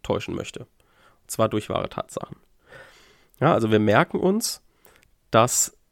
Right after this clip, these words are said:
sowohl eine objektive Eignung notwendig ist, also eine objektive Eignung der Erklärung zur Irrtumserregung,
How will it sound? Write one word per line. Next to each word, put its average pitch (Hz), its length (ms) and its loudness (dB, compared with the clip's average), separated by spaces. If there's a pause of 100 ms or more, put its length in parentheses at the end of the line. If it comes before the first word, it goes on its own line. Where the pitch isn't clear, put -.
sowohl 120 360 0
eine - 240 0
objektive - 960 0
Eignung 165 500 2
notwendig 170 500 2
ist, 190 240 -2
also - 140 -6
eine - 200 -6
objektive - 520 -4
Eignung 147 420 0 (300)
der - 120 -6
Erklärung 139 760 2 (340)
zur - 320 -2
Irrtumserregung, 165 920 -2